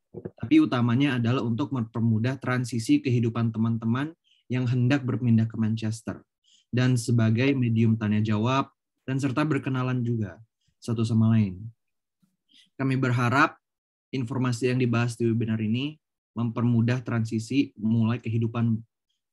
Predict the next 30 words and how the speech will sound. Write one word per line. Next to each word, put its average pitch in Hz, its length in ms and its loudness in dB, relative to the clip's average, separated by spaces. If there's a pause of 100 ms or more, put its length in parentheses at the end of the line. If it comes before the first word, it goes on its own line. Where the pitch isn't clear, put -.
(140)
chapter 139 400 -4
ke-, 120 160 -6
baru 123 240 -2
kehidupan 113 480 0
teman-teman 113 480 0
di 120 80 -2
Manchester 113 640 -4 (480)
dan 143 400 0 (560)
agar 117 400 4
terbentuk 120 480 0
rasa 117 240 -2
welcome 123 480 -2
yang 113 240 2
lebih. 101 320 -10 (800)
Sekali 113 240 -4
lagi 117 320 2
saya 120 320 2
ucapkan, 123 720 -2
eh, 107 240 -4
terima 113 320 2
kasih 117 320 0
kepada 113 320 -2
tim 110 240 -2
P 113 80 -4
P 110 160 -10
I 107 160 0
G - 80 -
M 107 320 -2 (160)
Public 113 320 -2
Service. 113 640 -4